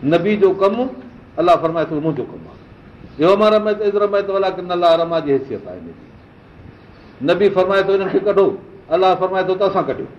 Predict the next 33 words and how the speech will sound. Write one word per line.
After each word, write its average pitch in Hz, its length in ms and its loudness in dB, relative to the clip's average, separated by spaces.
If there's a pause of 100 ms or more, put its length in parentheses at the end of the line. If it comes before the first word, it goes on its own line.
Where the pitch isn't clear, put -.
(840)
نبي 175 140 4 (100)
تو 196 60 2
جڏهن 190 240 2
مٺ 202 120 -2 (100)
پٿرن 190 300 -2
جي 208 60 -6
اڇلي، 202 400 0
تو 202 100 2
نه 196 80 -4
اڇلي، 185 260 -4 (120)
اسان 185 180 -2
اڇلي. - 260 -10 (1900)
نبي 190 220 6
جڏهن 190 180 2
تو 208 80 0
اسان 196 200 -6
انهن 190 220 -4
ماڻهن 190 220 -2 (320)
خون 254 180 2 (100)
تي 196 80 2
بيعت 196 400 -2
ڪئي، 196 120 0 (380)
اها 185 200 2
تنهنجي 220 260 2
هٿ 202 100 -6 (100)
تي 180 60 -8
نه، 175 140 -8
پر 139 160 -8
منهنجي 214 240 2
هٿ - 180 -4
تي 117 120 -10
بيعت 101 240 -12
هئي. 82 120 -18